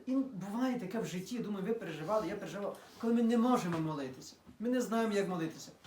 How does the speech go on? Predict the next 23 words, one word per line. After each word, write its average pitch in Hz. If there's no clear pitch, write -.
молитва 214
не 202
йде. 185
Е, 170
ну, 214
ми 233
не 262
м-, 277
ми, 254
ми 254
молимося, 262
але, 220
здається, 226
небо 226
залізне 196
перед 147
нами. 135
Але 180
Павло 208
каже, 214
Дух 233
допомагає 214
нам. 175